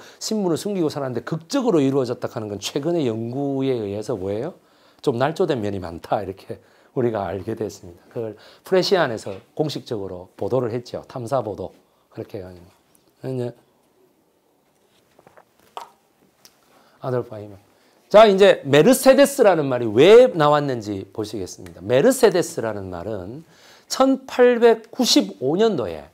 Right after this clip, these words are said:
천팔백구십오 년도에 독일에, 원래 독일이 동독, 서독으로 이렇게 분단돼 있었잖아요. 그러면 동독 지역에 베를린이 있었는데 베를린을 남북 이게 동서로 다시 갈라갖고 서독 관할 지역과 동독 관할 지역으로 나누었었다고.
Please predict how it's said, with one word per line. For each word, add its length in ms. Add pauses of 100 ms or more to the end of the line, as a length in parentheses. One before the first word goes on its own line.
(140)
천팔백구십오 920
년도에 680 (540)
독일에, 840 (460)
원래 460
독일이 460
동독, 380
서독으로 380
이렇게 140
분단돼 520
있었잖아요. 760 (320)
그러면 340
동독 480
지역에 420
베를린이 600
있었는데 720 (300)
베를린을 720
남북 640
이게 360
동서로 460
다시 260
갈라갖고 540
서독 420
관할 320
지역과 380
동독 340
관할 280
지역으로 380
나누었었다고. 1000